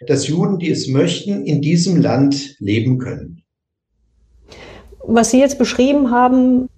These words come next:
Speaker 2: mag einem Antijudaismus entgegenwirken, aber wir haben es hier ja mit einem Antisemitismus von einem etwas größeren Kaliber zu tun.
Speaker 1: Ja, da geht es natürlich dann, äh, um,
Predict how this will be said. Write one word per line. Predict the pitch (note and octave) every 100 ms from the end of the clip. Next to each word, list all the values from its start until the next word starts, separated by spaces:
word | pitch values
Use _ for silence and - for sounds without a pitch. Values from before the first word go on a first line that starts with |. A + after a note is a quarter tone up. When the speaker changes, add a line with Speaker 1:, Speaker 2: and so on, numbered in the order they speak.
| -
Speaker 2:
mag | A3+ A#3+ B3 -
einem | A3 A3
Antijudaismus | G#3+ C4+ C#4+ C#4 G#3+ A3+ G#3+ E4 - C4 G#3+
entgegenwirken, | - G#3+ A3 A#3 A#3 A3+ A#3 A#3 D4
aber | A#3 G#3+
wir | A3
haben | A3+ A#3+
es | -
hier | A#3 B3
ja | B3
mit | A#3
einem | - A3 A3
Antisemitismus | A3 A#3+ A3 A#3 A3+ G#3+ B3 B3 A#3+
von | - A3+
einem | A3
etwas | - A3+ A3+ - -
größeren | - C#4 D#4 - G#3+ G#3
Kaliber | G#3 G#3 G#3 G#3+ G3 F#3+ G3 - - - _ _ -
zu | - B3
tun. | - A3 F#3+ F#3 - - _ _ _ _ _ -
Speaker 1:
Ja, | C#3+ A#2+ - - -
da | C3 D3+
geht | F#3 F3+
es | F#3
natürlich | F#3 E3+ E3+ D#3+ D#3 -
dann, | D#3 D3+ D3
äh, | D#3 C#3 C#3 C#3 -
um, | C#3 C3+ B2 C3 -